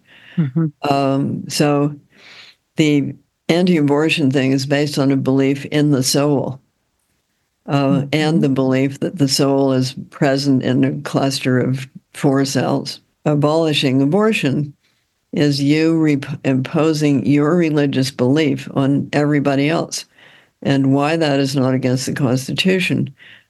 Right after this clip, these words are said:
Speaker 2: um, escapes me, because I think it is.
Speaker 1: Mm, yeah, agreed.
Speaker 2: It's a, it
Speaker 1: Agreed.
Speaker 2: should be a personal choice.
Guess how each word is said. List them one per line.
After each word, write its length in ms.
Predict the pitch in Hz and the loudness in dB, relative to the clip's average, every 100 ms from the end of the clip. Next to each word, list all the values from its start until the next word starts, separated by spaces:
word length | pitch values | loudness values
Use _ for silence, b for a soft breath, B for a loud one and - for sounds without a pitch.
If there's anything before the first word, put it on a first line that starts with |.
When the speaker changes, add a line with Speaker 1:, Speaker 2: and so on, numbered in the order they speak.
| _ | _
Speaker 2:
um, 360 | 147 143 143 139 | -2 0 0 -2
escapes 460 | 156 - 143 139 - | -4 0 0 0 -2
me, 200 | 151 147 | 0 2
because 360 | 127 127 131 131 | 0 0 0 0
I 40 | |
think 240 | 135 135 131 | 0 0 0
it 100 | 120 | 0
is. 360 | 131 127 - - - _ _ _ | 0 -2 -6 -14 -20 _ _ _
Speaker 1:
Mm, 240 | 165 160 143 _ - | 0 0 -2 _ 0
yeah, 180 | 220 - _ _ _ _ _ | 0 -2 _ _ _ _ _
agreed. 440 | 160 156 165 185 - _ _ B B B - | -2 2 0 0 -4 _ _ B B B -2
Speaker 2:
It's 200 | 151 151 | 0 2
a, 40 | |
it 60 | 147 | 2
Speaker 1:
Agreed. 240 | 139 143 | 2 0
Speaker 2:
should 200 | 156 156 | 2 0
be 120 | 151 | 0
a 80 | 139 | -2
personal 520 | 131 170 190 175 147 | 2 0 2 2 2
choice. 480 | 135 - 139 156 175 | 0 0 2 0 -2